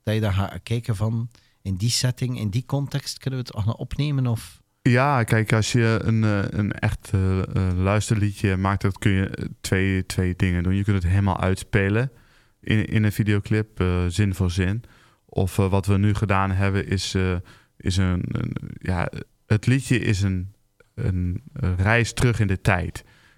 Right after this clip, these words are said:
Speaker 2: En, eh, wij hebben een reis gemaakt richting een bepaalde plek in Nederland.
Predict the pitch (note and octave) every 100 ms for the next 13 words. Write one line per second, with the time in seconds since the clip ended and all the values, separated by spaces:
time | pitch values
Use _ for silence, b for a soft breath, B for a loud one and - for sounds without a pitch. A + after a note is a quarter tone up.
0 | b - G2 G2 - G2 F#2+ F#2 G2 A2
1 | G#2+ G#2+ G#2 G2+ - F#2+ G2 A2+ A2+ -
2 | G2+ G2 G2 - G2+ - F#2 F2+ F2+ G2
3 | F#2+ F2 - G#2+ A#2 G2+ F#2+ G#2 G#2+ G#2
4 | A#2